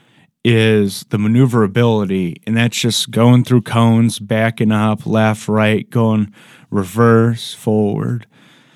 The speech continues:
And that one's pretty simple. You just go to any parking lot and, uh, with cones, or probably the first time you wanna use barrels so you can see it better. Then you can move to cones.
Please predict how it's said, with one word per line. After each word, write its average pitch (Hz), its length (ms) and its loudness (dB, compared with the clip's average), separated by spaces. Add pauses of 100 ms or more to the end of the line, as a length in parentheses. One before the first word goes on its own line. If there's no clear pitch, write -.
(640)
And 180 120 4
that 233 80 6
one's 240 300 2
pretty 165 240 4
simple. 143 600 2 (200)
You 196 160 4
just 196 120 0
go 165 120 4
to 127 80 4
any 131 160 4
parking 117 560 0
lot 117 420 0 (320)
and, 104 260 0
uh, 101 360 0 (640)
with 123 340 -2
cones, 113 560 2
or 104 180 -2 (560)
probably 247 180 4
the 175 60 6
first 160 320 0
time 160 180 2
you 143 120 4
wanna 135 140 4
use 107 160 0
barrels 127 600 2
so 131 120 -2
you 107 40 -4
can 95 140 -4
see 120 300 0
it 120 120 0
better. 123 400 0 (640)
Then 123 160 4
you 127 60 4
can 117 100 -2
move 120 200 4
to 107 60 -2
cones. 113 640 2